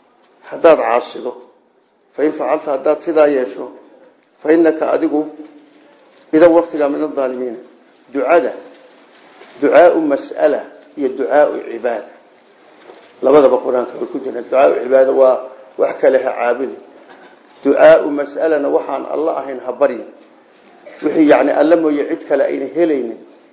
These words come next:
Marka, adducaau mukhul cibaadaat, nabiga yidhi, soo maaha. Marka, innagu, insha Allahu tacaala, ducada noocaas inaan ka ilbaxnaa loo baahan yahay. Ducada dad, dad mu'miniinahoo lagaba yaabo inay fiican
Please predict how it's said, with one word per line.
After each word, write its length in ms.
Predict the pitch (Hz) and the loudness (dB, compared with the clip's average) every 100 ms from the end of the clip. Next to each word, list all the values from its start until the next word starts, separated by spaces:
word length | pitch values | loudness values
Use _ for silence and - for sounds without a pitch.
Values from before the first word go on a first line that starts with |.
| _ _ _ _ _ _ | _ _ _ _ _ _
Marka, 480 | 151 156 160 139 - | -4 2 4 4 4
adducaau 640 | 160 151 156 - 180 110 | 0 2 2 4 4 4
mukhul 240 | - 151 | -4 -6
cibaadaat, 400 | 120 131 139 147 | -2 2 4 4
nabiga 320 | 135 147 139 139 | 2 -2 -2 -2
yidhi, 160 | 135 | -4
soo 160 | - 139 | -6 -4
maaha. 240 | 139 - - - - - _ _ - | -4 -6 -18 -20 -20 -20 _ _ -12
Marka, 200 | 147 151 | -4 0
innagu, 240 | 147 156 | 2 2
insha 240 | 143 - 143 | 0 -2 0
Allahu 320 | 143 131 - | 0 -2 -4
tacaala, 400 | 139 123 131 123 | -4 -2 0 -2
ducada 300 | - 147 147 | -2 -2 -2
noocaas 400 | 139 143 120 135 | -2 -4 -4 -6
inaan 240 | 131 139 127 | -6 -8 -4
ka 80 | 160 | -6
ilbaxnaa 400 | 143 117 131 131 | -6 -8 -6 -6
loo 160 | 127 127 | -4 -6
baahan 240 | 127 127 | -10 -10
yahay. 220 | 135 - _ _ _ _ _ _ | -12 -14 _ _ _ _ _ _
Ducada 320 | - 123 143 139 - | -4 0 2 0 0
dad, 140 | 156 - - - - - | 0 0 -10 -20 -20 -8
dad 160 | - 170 170 | 4 4 4
mu'miniinahoo 520 | 156 160 160 165 151 | 2 2 2 2 2
lagaba 240 | 156 160 160 | 4 4 4
yaabo 240 | 143 135 | 2 0
inay 240 | 160 143 - | -2 -6 -8
fiican 240 | - 170 | -6 -4